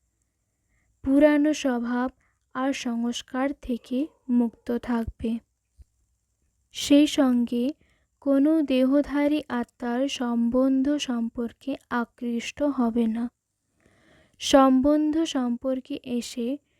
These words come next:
তারা স্বতন্ত্র হয়েও প্রিয় হবে। সুতরাং নিজেকে চেক করো, কোনো ছোট কর্মেন্দ্রিয় বন্ধনে বাঁধে না তো? নিজের সমান স্মরণ করো,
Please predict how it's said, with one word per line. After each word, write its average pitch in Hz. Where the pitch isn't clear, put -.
তারা 269
স্বতন্ত্র 269
হয়েও 247
প্রিয় 240
হবে। 233
সুতরাং 240
নিজেকে 285
চেক 269
করো, 240
কোনো 294
ছোট 277
কর্মেন্দ্রিয় 262
বন্ধনে 247
বাঁধে 247
না 233
তো? 294
নিজের 247
সমান 247
স্মরণ 240
করো, 240